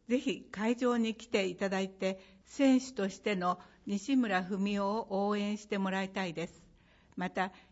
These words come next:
引退後も船橋市と深く関わりながら、バスケットボールを通じて一緒に街を盛り上げていきたいと思っていますので、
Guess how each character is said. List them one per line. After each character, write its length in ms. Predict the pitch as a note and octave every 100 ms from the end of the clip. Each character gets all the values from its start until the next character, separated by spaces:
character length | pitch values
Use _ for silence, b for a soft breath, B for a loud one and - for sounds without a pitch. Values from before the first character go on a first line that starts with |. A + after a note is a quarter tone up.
| -
引 180 | G#3+ G#3+
退 320 | G#3+ G#3 G#3
後 100 | G#3+
も 240 | F#3 - - -
船 280 | - G#3 G#3+
橋 160 | A3
市 180 | G#3+ -
と 180 | - F3
深 280 | E3 - B3+
く 180 | F#3 E3+
関 320 | F3 F3 G3+
わ 100 | G3+
り 140 | G3+
な 160 | F#3+ F#3
が 100 | D#3+
ら、 160 | D#3 b b b b _
バ 120 | F#3
ス 120 | F#3 -
ケ 120 | G#3
ッ 40 |
ト 180 | G#3 G#3+
ボ 200 | G#3 G#3
ー 40 | F#3+
ル 120 | F3+
を 80 | F3+
通 280 | - G#3
じ 140 | F#3+ F#3+
て 260 | - G3 B B -
一 140 | G3+
緒 260 | G3 - A#3
に 160 | A3 G#3+
街 380 | G3+ G3+ C#4
を 140 | A#3 E3+
盛 260 | E3 F#3
り 60 | A#3+
上 100 | B3
げ 120 | A#3
て 120 | -
い 60 | E3
き 80 | -
た 140 | A3+
い 100 | A3
と 140 | G#3+ E3+
思 180 | F3+ A3+
っ 40 |
て 200 | - E3+
い 80 | D#3+
ま 160 | F#3+
す 120 | B3 F#3
の 120 | E3
で、 220 | E3 E3